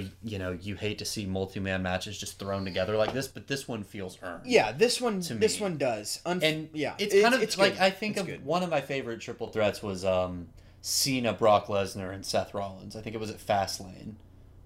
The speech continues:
Speaker 1: before WrestleMania thirty-one.
Speaker 2: I don't even remember.
Speaker 1: It was great, but it's the same thing because it wasn't just like, oh, well, it's a pay-per-view and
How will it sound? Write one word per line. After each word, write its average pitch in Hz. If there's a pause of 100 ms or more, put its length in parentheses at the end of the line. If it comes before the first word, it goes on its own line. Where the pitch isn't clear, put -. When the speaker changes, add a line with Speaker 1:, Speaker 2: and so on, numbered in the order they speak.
(140)
Speaker 1:
before 110
WrestleMania 98
thirty-one. 98
Speaker 2:
I 95
don't 95
even 98
remember. 110
Speaker 1:
It 160
was 151
great, 135
but 156
it's 165
the 147
same 151
thing 135
because 113
it 131
wasn't 127
just 127
like, 117
oh, 143
well, 120
it's 127
a 127
pay-per-view 139
and 104